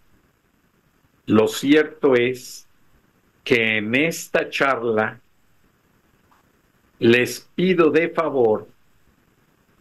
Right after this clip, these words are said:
al pueblo de México, protejan a Xochitl, fórmenle círculos de seguridad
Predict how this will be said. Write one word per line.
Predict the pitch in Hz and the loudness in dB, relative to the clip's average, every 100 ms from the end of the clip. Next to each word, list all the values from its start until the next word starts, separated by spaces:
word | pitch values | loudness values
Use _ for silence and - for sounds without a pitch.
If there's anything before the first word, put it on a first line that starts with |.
| _ _ _ _ _ _ | _ _ _ _ _ _
al | - 123 127 - | -4 -2 -4 -2
pueblo | 175 196 190 190 180 | 2 2 2 2 2
de | 151 135 | 0 0
México, | 156 147 - - _ - - _ _ _ _ _ _ _ | -2 -4 -8 -18 _ -12 -12 _ _ _ _ _ _ _
protejan | 151 156 151 185 202 - 196 196 185 - | 0 0 0 0 0 -2 -2 -2 -4 -4
a | 156 147 | -2 -2
Xochitl, | - 165 160 - - 113 87 - _ _ _ _ _ _ _ _ _ _ _ - _ _ _ - | 0 0 2 -2 -4 -4 -8 -14 _ _ _ _ _ _ _ _ _ _ _ -20 _ _ _ 0
fórmenle | 175 226 233 226 226 220 214 214 | 2 4 2 0 0 4 4 4
círculos | - 185 214 214 - 208 196 190 147 | 0 0 0 0 0 4 4 4 2
de | 165 | 0
seguridad | 160 160 139 151 139 143 160 160 143 | 2 0 0 0 2 2 2 2 -2